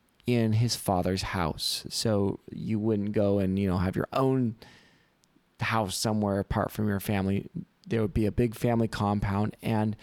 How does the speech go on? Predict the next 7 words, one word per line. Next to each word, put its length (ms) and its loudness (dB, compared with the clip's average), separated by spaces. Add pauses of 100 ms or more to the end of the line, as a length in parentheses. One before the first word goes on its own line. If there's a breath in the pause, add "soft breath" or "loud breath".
(480 loud breath)
the 380 -2
husband 680 0 (380 loud breath)
would 180 0
go 380 2 (120)
and 360 -2
prepare 600 -2 (120)
a, 360 -8